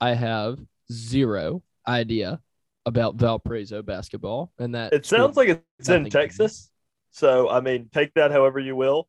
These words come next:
Speaker 2: It was in the, uh, Nassau Championship. I don't really know what that means either, but, you know, take it however you will.
Speaker 1: Yeah, uh, they beat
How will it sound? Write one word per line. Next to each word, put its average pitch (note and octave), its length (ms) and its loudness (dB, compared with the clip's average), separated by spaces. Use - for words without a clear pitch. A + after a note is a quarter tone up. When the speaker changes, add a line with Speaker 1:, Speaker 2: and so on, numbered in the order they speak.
Speaker 2:
It C#3+ 160 6
was C3 220 -6
in D3+ 320 -2
the, C3+ 240 -4
uh, A#2+ 380 0
Nassau C#3 460 0
Championship. C3+ 760 -2
I A#2+ 120 2
don't C3 180 2
really B2+ 180 4
know B2 160 2
what A#2 160 -2
that D3+ 220 0
means A#2 260 -10
either, C3+ 340 -2
but, B2 280 4
you C3 120 0
know, B2 340 4
take G#3+ 200 2
it F#3 60 0
however D3+ 340 4
you C3+ 160 -2
will. A2 220 -6
Speaker 1:
Yeah, B2 400 -2
uh, B2+ 340 4
they B2+ 180 0
beat C#3 420 0